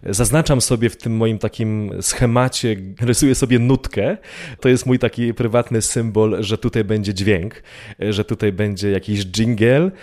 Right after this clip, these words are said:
albo będzie muzyka. No i siadam i,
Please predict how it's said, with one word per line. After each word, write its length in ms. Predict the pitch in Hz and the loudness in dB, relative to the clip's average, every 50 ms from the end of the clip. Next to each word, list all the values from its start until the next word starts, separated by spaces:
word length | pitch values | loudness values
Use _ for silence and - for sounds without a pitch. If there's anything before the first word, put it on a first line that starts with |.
| - - | -10 -6
albo 200 | 120 110 110 107 | -4 -4 -4 -4
będzie 240 | 98 113 104 107 107 | -4 -4 -4 -4 -4
muzyka. 640 | 110 110 117 110 110 117 - - 127 139 156 175 - - - - - - - - - - - - _ - | -4 -4 -4 -4 -6 -6 -4 -2 -2 -2 -2 -4 -6 -10 -18 -20 -20 -20 -20 -20 -20 -20 -20 -20 _ -4
No 160 | 131 151 185 | 0 0 2
i 380 | 269 302 320 311 302 302 285 277 | 2 2 2 2 0 0 -2 0
siadam 580 | - - 151 127 117 131 151 185 233 240 - - - | 0 0 0 2 2 2 2 2 0 -4 -8 -12 -14
i, 600 | - 170 190 202 208 208 214 214 208 208 - - | -8 -6 -4 -2 -2 -2 -2 -4 -4 -6 -8 -10